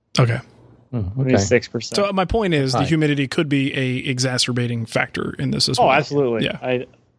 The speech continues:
Speaker 3: I don't disagree with that.
Speaker 1: Okay.
Speaker 2: What about that comment or suggestion? I can't remember how it came to us, but somebody suggested actually turning the table upside down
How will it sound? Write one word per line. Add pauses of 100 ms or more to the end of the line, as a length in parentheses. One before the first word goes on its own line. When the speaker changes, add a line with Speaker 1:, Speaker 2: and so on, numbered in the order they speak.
(100)
Speaker 3:
I
don't
disagree
with
that. (160)
Speaker 1:
Okay. (1300)
Speaker 2:
What
about
that
comment
or
suggestion?
I
can't
remember
how
it
came
to
us,
but
somebody
suggested
actually (300)
turning
the
table
upside
down